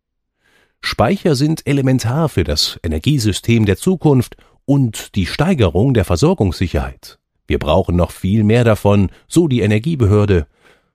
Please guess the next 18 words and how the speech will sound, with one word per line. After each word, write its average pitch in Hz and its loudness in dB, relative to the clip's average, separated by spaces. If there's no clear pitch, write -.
Nach 87 -2
dem 76 -2
derzeitigen 92 0
Stand 127 0
der 92 0
A 101 0
G 101 2
Netz 101 0
Reform 107 0
müssen 165 0
Betreiber 156 0
von 120 0
Heimstromspeichern 98 -2
auch - -6
künftig 185 -2
keine 170 0
Netzentgelte 92 0
bezahlen. 87 0